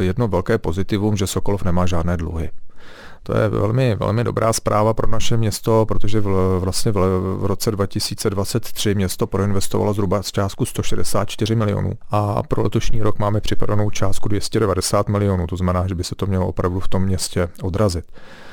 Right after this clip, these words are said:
A i přesto, že budeme takto investovat, tak ještě nám zbývají volné finanční prostředky ve výši asi dvě stě osmi milionů korun, takže jsme na tom finančně v uvozovkách, já bych chtěl říct, samozřejmě jako dobře. No a ty zásadní kroky, no, budeme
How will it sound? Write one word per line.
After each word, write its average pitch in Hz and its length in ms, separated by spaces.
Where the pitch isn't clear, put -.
A 98 260
i 143 80
přesto, 117 520
že 107 320
budeme 107 240
takto 104 260
investovat, 98 640
tak - 160
ještě 101 220
nám 92 180
zbývají 95 320
volné 87 340
finanční 90 420
prostředky - 580
ve 85 100
výši 87 240
asi 87 180
dvě 87 120
stě - 180
osmi 87 240
milionů 82 360
korun, 82 300
takže 80 180
jsme - 160
na 85 80
tom 92 160
finančně 82 400
v - 80
uvozovkách, 85 600
já 82 220
bych 82 160
chtěl 85 180
říct, 90 160
samozřejmě 85 560
jako 82 260
dobře. 85 300
No 117 120
a 123 40
ty 139 120
zásadní 127 440
kroky, 127 340
no, 127 120
budeme 123 400